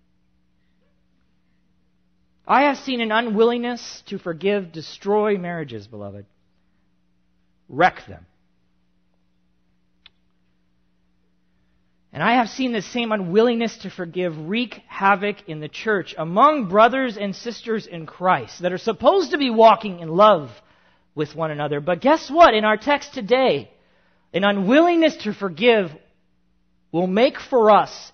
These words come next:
an ineffective prayer life, according to the text. In other words, why is he telling us that we need to do this? Why is he attaching it to prayer? We can pray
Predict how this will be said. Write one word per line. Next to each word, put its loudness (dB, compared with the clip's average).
an -10
ineffective -6
prayer -4
life, -10
according -8
to -12
the -12
text. -18
In 0
other 6
words, 0
why 0
is -2
he -2
telling -4
us -6
that -8
we -6
need -4
to -10
do -8
this? -4
Why 2
is -4
he -2
attaching -4
it -12
to -14
prayer? -4
We 8
can 2
pray 6